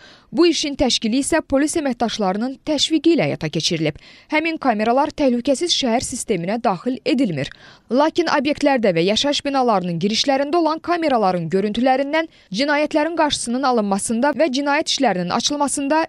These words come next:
istifadə olunur. Elşad Hacıyev onu da vurğulayıb ki, vətəndaşlara məxsus obyektlərdə və yaşayış binalarının girişində kameraların quraşdırılmasından o şəxslər narahatdır ki, həyat tərzlərinin, qanunsuz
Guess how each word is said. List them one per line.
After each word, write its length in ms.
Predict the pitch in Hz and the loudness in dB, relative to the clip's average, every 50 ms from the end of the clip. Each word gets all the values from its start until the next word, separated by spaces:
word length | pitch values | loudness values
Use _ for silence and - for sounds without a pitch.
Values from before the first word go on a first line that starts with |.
| _ - | _ -6
istifadə 480 | - - - - 226 185 151 143 139 117 | -8 -8 -4 -2 0 0 0 0 -4 -6
olunur. 240 | - - 139 147 - _ - | -8 -8 -10 -12 -12 _ -2
Elşad 360 | - 339 330 - 381 359 359 | -2 0 0 0 2 2 2
Hacıyev 320 | 330 277 330 339 277 247 | 2 2 2 2 2 2
onu 160 | 240 226 254 240 | 0 2 2 2
da 80 | 214 | 2
vurğulayıb 480 | 185 180 175 170 190 214 269 285 - - | 0 0 -2 -2 0 0 0 0 0 2
ki, 220 | - 339 339 - - | 2 2 2 2 0
vətəndaşlara 640 | 277 277 - 311 311 330 311 - 320 311 339 330 | 0 0 0 0 0 0 0 0 0 0 0 0
məxsus 320 | 330 302 233 - 294 - 320 | -2 -2 -4 -4 -2 0 0
obyektlərdə 560 | 277 233 269 247 - 254 233 220 180 180 165 | 2 2 0 2 2 2 2 2 2 0 0
və 140 | 160 175 196 | 2 2 2
yaşayış 340 | 214 220 - 277 277 - - | 2 2 0 0 0 -2 -2
binalarının 540 | 302 285 285 262 247 233 214 208 220 254 269 226 | -2 -2 0 2 2 2 0 0 -2 -2 -2 -2
girişində 520 | 240 214 180 - 226 214 226 269 302 311 - - - - - - _ _ - | -2 -2 -2 -2 -4 -2 -2 0 -2 -2 -4 -8 -18 -20 -20 -20 _ _ -2
kameraların 560 | 349 349 349 349 330 302 254 214 190 185 175 | 0 0 0 2 0 2 2 2 0 0 -2
quraşdırılmasından 880 | 165 208 233 233 - - 254 285 294 294 302 277 - 330 330 359 381 370 - _ - | 0 0 0 0 -2 -2 -4 -4 -2 -2 -2 -4 -4 -4 -4 -4 -4 -4 -4 _ -2
o 60 | 370 | 0
şəxslər 480 | 359 - 320 240 190 - 208 175 170 175 175 | 0 0 -2 -4 -2 -2 -2 -2 0 -2 -2
narahatdır 460 | 175 175 175 185 208 - - 285 277 - | -2 0 0 0 0 -2 -4 -6 -4 0
ki, 140 | - 359 349 339 _ - - - - - - _ _ - | 0 0 0 -2 _ -16 -20 -20 -20 -20 -20 _ _ 0
həyat 240 | 330 359 392 381 - | 0 2 2 2 2
tərzlərinin, 640 | 392 311 269 196 220 214 185 180 175 160 147 151 160 | 0 0 2 2 2 2 2 0 -2 -4 -8 -4 -2
qanunsuz 420 | 220 233 262 277 277 - 370 359 | 0 0 0 0 -2 -4 -2 -2